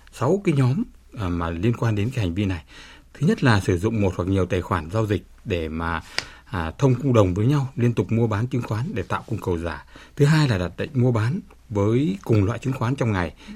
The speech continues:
giao dịch hoặc là thông đồng với nhau để giao dịch mua bán chứng khoán mà không dẫn đến chuyển nhượng thực sự. Hoặc là liên tục mua bán chứng khoán với cái khối lượng chi phối vào thời điểm mở cửa hay đóng cửa để tạo cái giá đầu ngày hoặc cuối ngày. Giao dịch chứng khoán bằng cái hình thức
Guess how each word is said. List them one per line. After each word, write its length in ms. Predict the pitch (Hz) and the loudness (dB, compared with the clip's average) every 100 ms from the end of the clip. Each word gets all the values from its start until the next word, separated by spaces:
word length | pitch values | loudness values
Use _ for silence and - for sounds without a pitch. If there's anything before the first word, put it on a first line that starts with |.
| - | -4
giao 120 | 123 | 0
dịch 160 | 113 92 - | 2 0 -2
hoặc 160 | 87 | -4
là 60 | 90 | -2
thông 200 | 107 104 | -2 0
đồng 180 | 92 82 | 0 0
với 100 | 92 | -2
nhau 160 | 110 | -2
để 140 | 95 78 | -4 -4
giao 160 | 95 | -4
dịch 160 | 87 - | -4 -6
mua 120 | 98 | -2
bán 240 | 95 98 135 | -2 -2 -4
chứng 120 | 107 | -6
khoán 260 | 104 104 123 | -4 -2 -2
mà 280 | 107 87 78 - - - - | -2 -2 -2 -10 -20 -20 -20
không 260 | - 123 | 0 4
dẫn 160 | 110 143 | 4 4
đến 180 | 113 131 | 2 0
chuyển 160 | 101 78 | -4 -6
nhượng 180 | 85 90 | -8 -6
thực 160 | 82 | -8
sự. 180 | - - - - - - - - - | -6 -8 -8 -20 -20 -20 -18 -18 -4
Hoặc 320 | 104 101 104 | 2 2 4
là 120 | 110 | 2
liên 220 | 107 147 135 | 4 4 4
tục 200 | 123 - | 0 -2
mua 320 | - 120 123 139 | -4 2 4 4
bán 320 | 113 123 214 - | 4 2 -2 -2
chứng 140 | 123 147 | -2 0
khoán 320 | 123 127 208 - - - - | 2 0 -2 -8 -20 -18 2
với 260 | 107 120 | 6 6
cái 120 | 135 | 2
khối 220 | 143 123 180 | 0 2 2
lượng 180 | - - | 0 -2
chi 160 | - 131 | -2 0
phối 220 | 120 113 311 - | 2 0 0 -2
vào 160 | 92 | -4
thời 160 | - 85 | -2 -4
điểm 200 | 85 82 | -4 -6
mở 100 | 80 | -6
cửa 180 | - 80 73 | -6 -6 -4
hay 80 | |
đóng 160 | 113 117 | -4 -4
cửa 220 | 131 87 76 | -4 -6 -4
để 120 | 73 | -6
tạo 240 | 92 90 - | -4 -4 -4
cái 100 | 101 | -2
giá 260 | 92 101 | -2 -2
đầu 160 | 131 90 | -2 -2
ngày 180 | 82 80 | -4 -6
hoặc 140 | 78 | -8
cuối 180 | - 120 | -2 0
ngày. 220 | 131 92 - - - - - - | 0 -4 -12 -20 -20 -20 -16 2
Giao 160 | 139 | 4
dịch 180 | 120 - | 4 0
chứng 120 | 135 | -2
khoán 280 | 147 117 143 | 0 0 2
bằng 260 | 117 92 85 | 0 0 0
cái 120 | 117 | -2
hình 100 | 87 | -2
thức 140 | 127 | -6